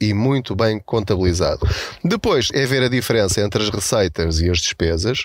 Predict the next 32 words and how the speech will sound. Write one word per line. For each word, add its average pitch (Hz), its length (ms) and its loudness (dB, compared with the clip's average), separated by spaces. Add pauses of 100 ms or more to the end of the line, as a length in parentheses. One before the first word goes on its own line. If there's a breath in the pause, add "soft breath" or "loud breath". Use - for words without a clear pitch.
tendo 110 320 0
em 107 100 0
conta 104 320 0
também 98 400 0
as 90 80 -2
tais 92 240 0
despesas 92 560 0
anuais, 82 640 0 (460 loud breath)
e 170 120 2
perceber 180 600 0
se - 80 -2
está 120 240 0
a - 20 2
viver 110 400 0 (100)
acima 131 800 0 (100)
das 113 220 0
suas 92 300 -2
possibilidades 113 920 -2 (440 loud breath)
ou 151 140 0
se - 100 0
está 175 320 -2
no 180 220 0
limite. 180 580 -2
E 156 100 -2
eu 170 160 0
acho 127 200 0
que - 80 -2
a 135 60 2
maior 135 200 2
parte 110 380 -2
de 104 100 -2
nós, 104 480 0